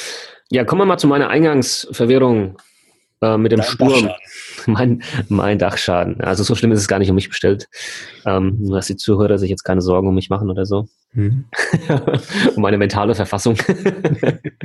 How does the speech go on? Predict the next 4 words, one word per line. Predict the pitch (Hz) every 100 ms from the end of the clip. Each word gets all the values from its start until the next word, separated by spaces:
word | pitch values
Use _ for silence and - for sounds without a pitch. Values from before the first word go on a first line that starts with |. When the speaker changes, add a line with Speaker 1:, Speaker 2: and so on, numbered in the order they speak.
| - - - - - 233 -
Speaker 1:
Ähm, | 123 123 131 135 135 - - - 117 -
ja, | 165 - - -
st-, | 135 - - -
auch | 156